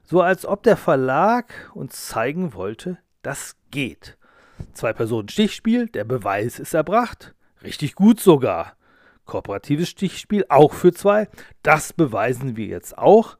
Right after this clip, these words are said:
Wir nehmen ungefähr die gleichen Karten, ungefähr, weil sie teilweise unterschiedliche, teils gleiche Funktionen haben.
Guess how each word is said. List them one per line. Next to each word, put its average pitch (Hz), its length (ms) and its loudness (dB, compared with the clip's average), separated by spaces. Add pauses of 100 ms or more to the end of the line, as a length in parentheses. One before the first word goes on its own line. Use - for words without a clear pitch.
(360)
Wir 113 100 -10
nehmen 135 160 -8
ungefähr 254 580 2
die 123 120 -4
gleichen 110 360 -8
Karten, 151 400 -2
ungefähr, 135 440 -4
weil 104 120 -6
sie 95 120 -18
teilweise 107 580 -4
unterschiedliche, 139 720 -10
teils - 240 -12
gleiche 107 300 -8
Funktionen 170 500 -6
haben. 185 320 -4